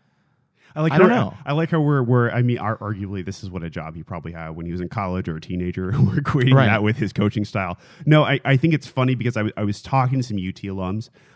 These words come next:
Speaker 1: uh, this past week at this wedding, and, uh, some guys that seemed like they were fairly involved U T fans. I don't know if they had any standing, but, um, <clears throat> they were a little unimpressed with t-, Herman's performance so far. There have been a couple of metrics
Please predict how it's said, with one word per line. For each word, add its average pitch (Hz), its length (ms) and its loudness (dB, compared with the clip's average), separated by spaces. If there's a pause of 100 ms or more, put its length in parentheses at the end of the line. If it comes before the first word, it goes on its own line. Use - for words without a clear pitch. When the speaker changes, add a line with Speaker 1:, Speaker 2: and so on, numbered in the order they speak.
(140)
Speaker 1:
uh, 92 160 -2
this 87 140 -6
past 92 280 -4
week 95 100 -6
at 82 40 -8
this 87 160 -12
wedding, 87 420 -6
and, 85 380 -10
uh, 85 240 -12
some - 140 -16
guys 151 240 2
that 113 100 -6
seemed 117 220 -2
like 95 120 -6
they 101 120 -6
were 92 100 -6
fairly 85 460 -12
involved 85 340 -12
U 82 100 -8
T 85 200 -8
fans. 80 260 -8
I 87 40 -8
don't 85 100 -8
know 85 60 -8
if 78 80 -14
they 80 100 -12
had 80 120 -14
any 80 160 -14
standing, 90 540 -10
but, 87 260 -12 (400)
um, 87 380 -4
<clears throat> - 100 -20
they 190 500 0
were 180 260 -2 (120)
a - 80 -8
little 156 600 -2
unimpressed - 720 -4
with 110 500 -4 (140)
t-, - 80 -14 (100)
Herman's 127 320 0
performance 123 440 -2
so 87 120 -4
far. 85 300 -8 (320)
There 113 180 2
have 131 80 2
been 127 140 0
a 123 40 2
couple 127 320 -6
of 101 140 -6
metrics - 760 -6